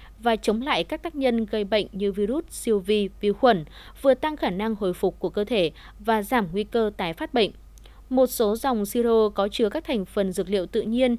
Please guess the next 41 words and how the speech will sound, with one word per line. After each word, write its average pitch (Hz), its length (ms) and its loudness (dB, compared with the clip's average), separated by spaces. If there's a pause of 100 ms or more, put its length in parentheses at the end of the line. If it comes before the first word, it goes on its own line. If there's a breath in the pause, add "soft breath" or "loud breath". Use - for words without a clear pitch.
(140 loud breath)
được 254 160 -4
xem 208 380 -2
là 185 160 -2
lựa 170 180 -2
chọn 185 240 -6
tối 202 160 -4
ưu 262 240 0
cho 240 140 -4
trẻ 196 240 -4
trong 196 280 -6
giai 196 140 -2
đoạn 170 140 -4
này. 180 280 0 (420 soft breath)
Bởi 220 180 2
tác 311 140 -4
động 220 160 -2
kép 349 360 -4
vừa 226 200 4
giúp 302 220 -6
giảm 185 240 -4
nhanh 226 240 -2
các 302 120 -6
triệu - 140 -2
chứng 196 260 -4
ho, 233 320 -2 (220 loud breath)
hỗ 254 160 -2
trợ 240 260 0
chống 202 260 -2
viêm 247 260 0
đường 185 160 -2
hô 196 60 -6
hấp, 294 220 -4 (340 soft breath)
vừa 254 180 4
giúp 339 240 -2
tăng 277 180 -4
cường 208 200 0
miễn 175 120 -4
dịch 262 220 -4
cho 208 120 -6
cơ 202 140 -4
thể, 190 260 0